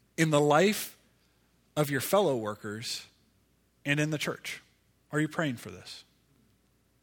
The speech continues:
Second, are you longing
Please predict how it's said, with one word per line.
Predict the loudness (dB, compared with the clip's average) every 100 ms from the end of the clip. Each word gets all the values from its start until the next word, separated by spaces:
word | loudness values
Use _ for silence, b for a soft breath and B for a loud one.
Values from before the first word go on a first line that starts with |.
| _ _ _ _ _ 0
Second, | 2 2 -2 -18 _ _ _ _ _ _ _ _ _ -20 -20 b b b b b b b _ _ _ _ _ -8
are | -4
you | 0 0
longing | 0 0 2 0 -2 -4 -6 -12